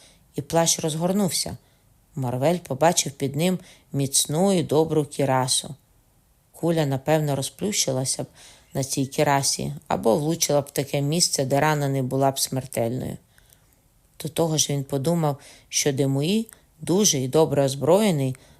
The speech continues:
легко може впорати такого каліку, як він. Отже, зітхнув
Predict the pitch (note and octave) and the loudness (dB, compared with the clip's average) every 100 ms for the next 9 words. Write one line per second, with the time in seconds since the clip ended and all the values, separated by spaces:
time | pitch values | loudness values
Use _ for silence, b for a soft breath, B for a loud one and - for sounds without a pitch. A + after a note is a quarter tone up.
0 | B - C4 - - D#3 D#3 D3 - E3 | B 2 2 2 0 2 2 0 2 4
1 | D#3+ C#3 C#3 C3 C3 D#3+ D3+ C#3 - C#3 | 6 4 0 -2 0 4 4 2 0 0
2 | E3 E3+ D3+ C3+ B2 D3 E3 C3+ B2 b | 2 0 0 0 -2 -2 0 0 -4 b
3 | b b b b _ _ _ - A#2 - | b b b b _ _ _ -4 -2 -2
4 | B2+ B2 A2 - D3+ F#3+ A#3 | -2 -4 -6 -6 -4 -2 -4